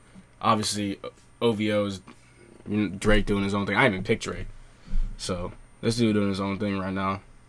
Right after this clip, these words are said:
But, um, anyways, we're gonna wrap it up with that. Uh, check us out. Y'all know our, uh,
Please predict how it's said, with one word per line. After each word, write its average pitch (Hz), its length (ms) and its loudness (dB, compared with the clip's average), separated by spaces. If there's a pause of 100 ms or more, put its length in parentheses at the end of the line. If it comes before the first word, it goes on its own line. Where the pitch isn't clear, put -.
(760)
But, 104 140 2
um, 98 340 0 (400)
anyways, 113 640 4 (720)
we're 131 140 6
gonna 139 120 10
wrap 127 220 10
it 135 60 4
up 117 120 8
with 120 120 0
that. 120 360 6 (100)
Uh, 117 540 4 (100)
check 160 380 8
us 139 320 6
out. 139 440 8 (300)
Y'all 143 360 10
know 135 240 10
our, 117 220 10
uh, 107 380 6